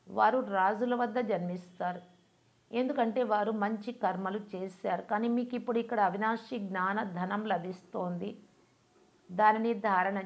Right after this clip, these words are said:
చేసి దానం చేయాలి. ఇది ఆదాయానికి మూలం. టీచర్ కూడా విద్యను దానం చేస్తారు, ఆ చదువు అల్పకాలం కొరకు మాత్రమే. విదేశాలలో చదువుకొని వస్తారు,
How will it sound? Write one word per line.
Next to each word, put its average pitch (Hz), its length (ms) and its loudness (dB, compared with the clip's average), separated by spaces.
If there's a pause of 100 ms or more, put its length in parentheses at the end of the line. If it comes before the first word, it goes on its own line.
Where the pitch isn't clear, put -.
(120)
చేసి 220 320 -6
దానం 202 600 -2 (100)
చేయాలి. 180 380 -6
ఇది 196 120 -4
ఆదాయానికి 214 840 0
మూలం. 185 400 -4 (2000)
టీచర్ 277 400 2
కూడా 220 240 4
విద్యను 220 500 0
దానం 196 520 0
చేస్తారు, 190 500 -2
ఆ 180 120 2
చదువు 208 380 -2
అల్పకాలం 196 840 0
కొరకు 185 360 -2
మాత్రమే. 175 640 -4 (680)
విదేశాలలో 220 800 2
చదువుకొని 208 640 -2
వస్తారు, 196 600 -4